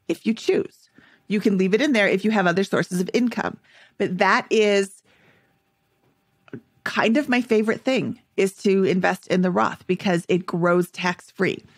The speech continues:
If you take this money and you contribute it to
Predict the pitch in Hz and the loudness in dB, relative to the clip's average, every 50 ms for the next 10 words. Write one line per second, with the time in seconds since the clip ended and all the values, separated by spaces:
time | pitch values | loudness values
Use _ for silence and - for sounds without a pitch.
0 | _ _ - - 185 - 196 202 202 196 - - 254 254 - - 349 330 - - | _ _ -4 -4 -4 -2 -2 -2 -2 -2 -4 -4 -4 -4 -4 -6 -6 -6 -2 -2
1 | 208 180 170 175 175 190 - - - _ - 180 196 190 185 175 180 190 196 196 | 0 0 0 0 -2 -4 -8 -14 -16 _ -2 0 0 0 0 0 0 0 0 2
2 | 196 196 196 - - - - - - - 302 202 - - 277 262 226 269 262 226 | 0 0 -2 -4 -10 -20 -20 -18 -6 -4 -4 -4 -2 -2 -2 0 0 2 2 2
3 | 226 - - - - - 214 202 196 190 190 | 0 0 -4 -6 -4 0 2 2 2 2 0